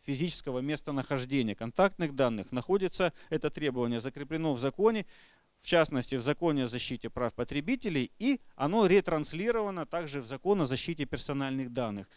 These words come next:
То есть ваш клиент должен знать, где вы находитесь и где находятся его персональные данные. Второе.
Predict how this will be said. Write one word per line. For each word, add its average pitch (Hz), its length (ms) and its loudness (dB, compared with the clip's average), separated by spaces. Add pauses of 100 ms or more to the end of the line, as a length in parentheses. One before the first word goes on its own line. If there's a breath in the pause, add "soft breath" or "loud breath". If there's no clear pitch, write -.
(180 loud breath)
То 180 140 4
есть - 340 -4 (140)
ваш 180 340 0 (360)
клиент 185 400 2
должен 175 340 4
знать, 156 220 -2
где 143 320 2
вы 175 80 2
находитесь 165 680 0
и 165 60 -12
где 143 380 2
находятся 170 560 -4
его 135 400 2 (240 soft breath)
персональные 147 640 0
данные. 107 540 -2 (1080 soft breath)
Второе. 208 480 10